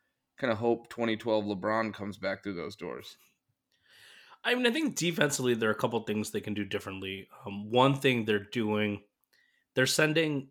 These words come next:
Speaker 2: <clears throat> the hard doubles at Tatum. Uh, in game one, they kind of,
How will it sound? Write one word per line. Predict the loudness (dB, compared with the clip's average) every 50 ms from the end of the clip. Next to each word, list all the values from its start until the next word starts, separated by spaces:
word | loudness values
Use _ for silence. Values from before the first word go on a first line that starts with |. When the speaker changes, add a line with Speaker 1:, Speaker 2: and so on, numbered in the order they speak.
| -12 -14 -14
Speaker 2:
<clears throat> | -10 _ -4 -2 0 0 -2 -2 -4 -8 -12 -2 0
the | 2 2
hard | 4 4 6 6 6 6 6 4
doubles | 2 2 4 4 4 2 4 2
at | 0 -2 -2 -4 -12 _ _
Tatum. | 0 4 4 4 4 2 -2 -4 -10 _ _ _ _ _ _ _ _ -20 -20 _ _ _ -2
Uh, | 0 2 2 2 2
in | 4 6
game | 6 8 8 8
one, | 6 6 6
they | 6 4
kind | 6 6 6 6 6
of, | 4 2 -4